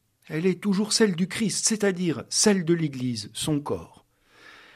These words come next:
Alors, une des expressions de cette prière de la communauté, bien sûr, c'est la liturgie,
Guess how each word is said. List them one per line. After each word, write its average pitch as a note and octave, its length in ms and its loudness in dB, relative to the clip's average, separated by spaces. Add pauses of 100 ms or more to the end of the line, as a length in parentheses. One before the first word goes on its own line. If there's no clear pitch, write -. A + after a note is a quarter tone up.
(320)
Alors, G#3 540 2
une G#3+ 240 6
des C#3 300 0
expressions G3+ 920 0
de A#2+ 180 -4
cette C3+ 360 -4
prière C#3 640 -2 (1400)
de C#3 100 2
la C#3 180 0
communauté, C#3+ 840 2
bien E3 320 -4
sûr, G3+ 420 -2 (260)
c'est - 240 0
la D#3+ 120 0
liturgie, B2 760 -2